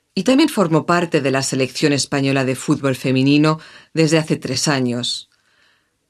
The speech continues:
Pero no soy la única que no tiene tiempo para nada. Tenemos jugadoras que todavía van a la escuela, así que podrás imaginarte lo que esto significa para ellas.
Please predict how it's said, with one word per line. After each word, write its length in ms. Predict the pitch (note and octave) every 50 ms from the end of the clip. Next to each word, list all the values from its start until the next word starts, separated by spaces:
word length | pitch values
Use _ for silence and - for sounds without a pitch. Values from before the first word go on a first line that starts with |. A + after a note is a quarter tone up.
| _ _ _
Pero 220 | - C4 C4 C#4
no 120 | C4+ C#4 C4
soy 200 | - - E3 C#3+
la 120 | C#3 C3+
única 460 | C#3 D3+ D#3 D3+ C#3+ C#3 - C#3 C3
que 100 | - D3
no 100 | C#3 C3+
tiene 220 | B2+ C#3+ C3+ C3+ B2+
tiempo 340 | - C#3+ C#3 C3+ C3 C3+ C3
para 220 | C3+ B2+ B2+ B2+
nada. 420 | C#3 D3 C#3+ B2+ B2+ A#2+ - - _ _ _ _ _ _ _ _ _ _
Tenemos 380 | - C3 B2+ C#3+ D3 D3+ D3 -
jugadoras 580 | - D#3 C#3 C#3 C#3 C#3 D3 D3+ E3 E3+ E3
que 140 | - - C#3
todavía 380 | - C#3 B2 C3+ C3 D3 C#3+ C#3+
van 160 | C#3 C3+ C3+
a 20 |
la 80 | C3+ C3
escuela, 560 | B2+ - - - F#3+ F#3 E3 C#3 B2+ A#2+ B2 _ _ _ _ _ _ _ _ _ _ _ _ _ _ _ -
así 240 | G#3 G#3+ - B3+
que 120 | G#3+ A3 F#3
podrás 400 | - E3+ E3+ F#3+ G3 F#3+ - -
imaginarte 680 | D#3 D3+ C#3+ C3+ - D#3+ D#3 D#3+ D#3+ D#3 D3 - D3+
lo 180 | C#3 C#3 C3 C3
que 80 | - D3
esto 240 | C#3+ - - C#3+
significa 640 | B2 - C#3 C3 B2+ A#2+ - D3 C#3+ - C#3+ B2+ -
para 180 | C3 B2 B2+
ellas. 560 | B2+ B2+ B2 A#2 B2 B2 A#2+ - - - -